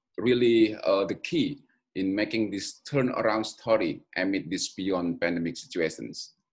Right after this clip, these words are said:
Uh, in our perspective, in our Ministry of Education and Culture, uh,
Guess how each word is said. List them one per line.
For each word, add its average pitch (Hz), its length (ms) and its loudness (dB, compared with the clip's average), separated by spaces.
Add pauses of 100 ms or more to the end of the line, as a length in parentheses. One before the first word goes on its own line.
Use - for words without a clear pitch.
(1700)
Uh, 127 460 4
in 143 280 2
our 175 300 4
perspective, 131 760 0
in 95 120 -2
our 95 200 2
Ministry 101 340 -2
of 92 140 0
Education 87 640 -4 (160)
and 87 140 -4
Culture, 90 540 0 (400)
uh, 95 600 4